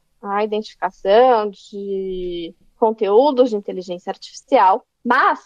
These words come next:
é bastante desafiador, é, hoje, é, no, nesse campo como um todo, de fato, identificar esses conteúdos. A gente tem que pensar que as plataformas,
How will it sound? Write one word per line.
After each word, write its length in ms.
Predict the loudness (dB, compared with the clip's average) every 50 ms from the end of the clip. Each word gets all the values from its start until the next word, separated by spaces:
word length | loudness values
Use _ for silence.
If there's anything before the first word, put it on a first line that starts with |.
| _ _ -4
é 100 | 0 2
bastante 480 | 2 2 2 0 0 0 0 0 -4 -4
desafiador, 840 | 0 0 0 0 -2 _ 0 0 2 2 2 4 4 4 4 0 -2 _ _ -8
é, 680 | -6 -2 -2 0 0 0 0 0 0 0 -2 -4 -6 _
hoje, 680 | -2 2 4 4 4 4 2 0 -4 -14 -18 -20 -20 -20 _ _ _ _
é, 180 | -14 -12 -10 -8
no, 840 | -8 -6 -4 -4 -2 -2 -2 -2 -2 -2 -4 -6 -6 -8 -12 -14 -18 _ _ _ _ _ -6
nesse 320 | -4 -4 -4 -4 -8 -14
campo 580 | -8 0 2 4 6 6 6 4 2 -2 -6 -8
como 240 | -8 -8 -10 -10 -12
um 60 | -10
todo, 420 | -2 2 2 2 2 2 -2 -8 _ _ _ _ _ _ _
de 140 | -4 -4 -4
fato, 400 | -2 0 0 0 0 0 -4 -6
identificar 880 | -4 -2 -2 -2 -4 -8 -12 -14 -12 -12 -12 -6 _ -2 0 0 0 -2
esses 240 | -4 -6 _ -12 -6
conteúdos. 600 | -4 -4 -4 -2 0 2 2 0 0 -2 -10 -6 -2
A 80 | 0 0
gente 240 | 2 0 -2 -2 -6
tem 160 | -6 -6 -6
que 60 | _ -2
pensar 640 | -2 -2 -2 -4 _ _ 0 0 2 0 -2 -2
que 100 | -4 -10
as 100 | -14 -10
plataformas, 880 | _ -8 -6 -6 -6 -8 -4 _ 0 2 2 2 2 0 -2 -8 -18